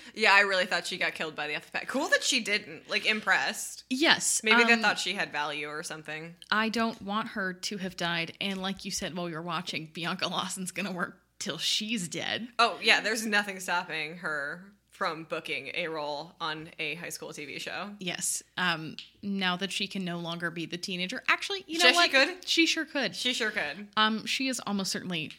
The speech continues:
Speaker 2: almost forty.
Speaker 1: Doesn't
Speaker 2: But
Speaker 1: matter.
Speaker 2: yeah, I was so confused when she showed up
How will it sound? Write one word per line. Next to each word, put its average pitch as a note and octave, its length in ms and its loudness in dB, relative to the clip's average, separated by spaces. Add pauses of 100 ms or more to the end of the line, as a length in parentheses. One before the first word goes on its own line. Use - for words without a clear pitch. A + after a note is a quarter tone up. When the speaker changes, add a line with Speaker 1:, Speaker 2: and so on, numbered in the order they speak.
(120)
Speaker 2:
almost D#3+ 360 -2
forty. - 340 -10 (160)
Speaker 1:
Doesn't F3 180 -10
Speaker 2:
But A3 120 6
Speaker 1:
matter. F3 120 -2
Speaker 2:
yeah, D#3 240 0 (240)
I G#3 120 6
was A#3 200 0
so G3 300 0
confused F3 600 -6
when F3+ 160 -6
she F3+ 140 -4
showed D#3+ 280 -4
up D#3 260 -4